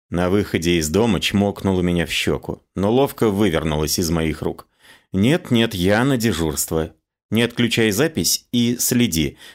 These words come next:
чтобы кто-то не отключил. Мы разберемся, что за мадридские тайны вокруг твоего парижского двора». «Скорей бы», ответил я. «Разберемся», повторила она.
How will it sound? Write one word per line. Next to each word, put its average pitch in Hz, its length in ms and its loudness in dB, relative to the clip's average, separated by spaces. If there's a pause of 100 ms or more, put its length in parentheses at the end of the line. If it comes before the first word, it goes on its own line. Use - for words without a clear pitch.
чтобы 87 300 -2
кто-то 110 280 0
не 92 120 2
отключил. 82 600 -4 (560)
Мы 120 360 0
разберемся, 95 880 -2
что 95 220 -2
за 82 120 0
мадридские 90 640 0
тайны 120 360 0
вокруг 78 360 -2
твоего 85 440 0 (260)
парижского 87 680 -2
двора». 78 440 -2 (1160)
«Скорей 175 440 4
бы», 87 200 0 (120)
ответил 87 480 0
я. 76 320 -2 (240)
«Разберемся», 156 920 0 (160)
повторила 78 580 -2
она. 73 280 -4